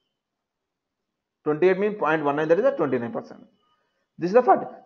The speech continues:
So the information gain which is high for the gender variable. Fortunately, we are not going to calculate manually the en-, entropy information. System will calculate. It will give the final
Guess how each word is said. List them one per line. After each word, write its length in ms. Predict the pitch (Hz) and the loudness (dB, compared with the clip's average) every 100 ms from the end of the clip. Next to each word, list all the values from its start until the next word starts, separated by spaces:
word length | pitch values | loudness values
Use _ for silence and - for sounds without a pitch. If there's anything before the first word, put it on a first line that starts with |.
| - | 4
So 200 | 196 180 | 8 8
the 140 | 160 156 | 8 4
information 800 | 160 175 226 220 254 262 - 143 | 4 4 6 6 4 0 -6 -6
gain 380 | 120 180 247 - | 4 6 6 0
which 240 | 147 143 | -4 -2
is 140 | 196 156 | -4 -4
high 300 | 139 147 190 | 4 6 6
for 180 | - 160 | 4 4
the 280 | 254 - - - - _ _ 131 | 6 4 0 -16 -20 _ _ -6
gender 560 | 123 151 156 175 - - | 2 2 4 2 0 -6
variable. 380 | 220 117 110 113 - _ - _ _ _ _ | -6 -4 -4 -8 -16 _ -20 _ _ _ _
Fortunately, 800 | 180 202 254 254 185 139 147 175 - - _ - | 4 4 4 2 2 2 0 -4 -6 -20 _ -10
we 220 | 139 147 | 2 6
are 60 | 165 | 6
not 240 | 165 156 | 4 2
going 220 | 139 131 | 2 0
to 80 | 127 | -2
calculate 520 | - 120 117 - 127 | 0 0 0 -2 -4
manually 360 | 123 117 113 117 | -2 -4 -2 -2
the 100 | 120 | -2
en-, 240 | 113 110 - | -4 -8 -8
entropy 520 | 127 131 123 143 135 | -6 0 0 0 -2
information. 360 | 127 123 113 113 - _ _ | -4 -6 -12 -12 -18 _ _
System 380 | 151 151 208 | -6 0 2
will 180 | 185 208 - - _ - | 4 2 2 -16 _ 0
calculate. 380 | - 127 247 233 - - | 2 2 -2 -10 -14 -8
It 40 | 147 | -2
will 120 | 156 | 0
give 140 | 151 | 4
the 100 | 208 | 4
final 420 | 226 143 147 185 | 6 4 4 0